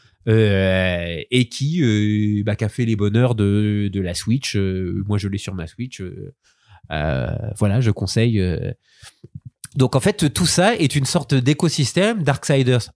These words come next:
un, deux, trois, là, il n'y a plus Madureira. Battle Chaser Night War, Ruin King, Ruin Kings, et, euh, euh, maintenant Darksiders Genesis. Euh, et logiquement, ils,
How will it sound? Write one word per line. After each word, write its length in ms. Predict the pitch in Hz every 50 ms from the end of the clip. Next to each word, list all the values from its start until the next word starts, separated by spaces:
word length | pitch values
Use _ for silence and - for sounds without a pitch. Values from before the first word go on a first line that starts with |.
| _ -
un, 320 | 147 143 151 175 190 214 _ _ _ _ _ -
deux, 420 | 107 98 123 127 131 151 190 - _ _ _ _ _ _ _ _ _ _ -
trois, 480 | - - - 139 147 151 156 151 139 - -
là, 320 | 113 117 123 127 120 113
il 40 | -
n'y 60 | 113
a 40 | 107
plus 140 | - - 131
Madureira. 600 | 127 123 113 113 117 110 113 117 131 151 175 214 - - - - _ _ _ _ _ _ _ -
Battle 260 | 123 131 - 156 147
Chaser 260 | - 156 139 135 143 135
Night 200 | 135 135 131 - 151
War, 400 | 151 156 170 190 208 - - _ _ _ _ _ _ _ _ _ _ -
Ruin 240 | 139 117 135 147 143
King, 340 | - - 165 165 190 208 190 -
Ruin 380 | 113 104 127 143 135 113 98 85 90 113 - _ _ -
Kings, 380 | - 160 196 214 220 185 147 110 _ _ _ _ _ _ _ _ -
et, 220 | 131 143 156 151 135
euh, 520 | 117 113 110 107 104 104 101 101 101 98 98 104 - -
euh, 340 | 104 101 101 98 98 98 95
maintenant 500 | 101 107 107 - 123 123 127 123 107 101
Darksiders 540 | 101 123 - - - 120 113 117 120 107 101 95 101
Genesis. 580 | 117 117 113 113 101 107 156 190 - - - - - - _ _ _ _ _ _ _ -
Euh, 680 | 104 107 107 104 101 98 98 98 98 98 98 101 101 104 -
et 260 | 135 123 123 127 123
logiquement, 580 | 127 143 151 151 143 151 - - 156 196 240
ils, 140 | 269 240 165